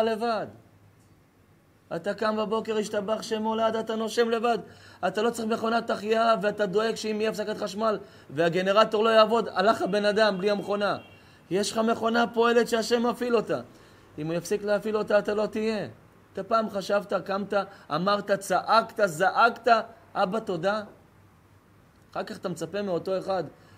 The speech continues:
שאין לו תודה להשם, שהוא יודה לך. הרי מה אתה יכול לעומת השם? אתה יכול לתת לו מאה אלף, השם יכול לתת לו,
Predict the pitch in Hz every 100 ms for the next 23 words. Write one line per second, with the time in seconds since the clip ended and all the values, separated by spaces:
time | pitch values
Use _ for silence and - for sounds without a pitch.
0 | - - 165 214 196 185 190 190 175 185
1 | 165 185 214 185 180 202 175 185 202 196
2 | - - - - - - - - - 196
3 | 220 226 285 285 269 226 214 208 190 175
4 | 165 156 - 113 95 - _ _ _ _
5 | 170 208 240 220 208 180 175 175 170 123
6 | 110 139 185 180 180 175 180